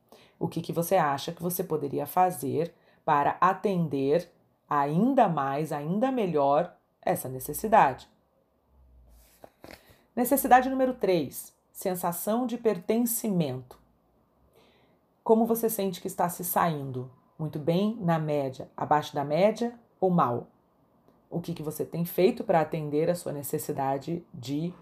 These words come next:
pertencimento? E o que que você acha que você pode fazer pra melhorar a sua sensação de pertencimento?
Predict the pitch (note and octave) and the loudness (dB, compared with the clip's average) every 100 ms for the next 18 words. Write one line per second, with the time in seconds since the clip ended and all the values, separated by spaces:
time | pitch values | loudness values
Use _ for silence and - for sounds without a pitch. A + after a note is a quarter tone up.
0 | - D#3+ D3 - C3+ C3 G#3+ D#3+ D3 E3 | -4 -2 0 -2 -6 -4 -2 -2 -2 -6
1 | A3 - _ _ - C4+ A#3+ E3+ G#3+ - | -10 -16 _ _ -2 0 0 -2 -2 0
2 | - - D3 D3 F3+ D#3 C3 - G3 F3 | 0 -2 -10 -4 -4 -2 -6 0 0 2
3 | D3+ F3+ - D3 C#3 D3 G#3+ D4 C#4+ G3 | 0 0 -4 -6 -4 2 4 4 2 2
4 | C#3+ C#3 C#3 F3+ - D3+ - F3+ B3 B3+ | 2 2 0 -2 -2 -4 -4 -6 -4 -6
5 | C3+ C#3 - E3 E3+ F3 A#3+ F#3+ - | -6 -8 -8 -4 -6 -2 -2 0 -2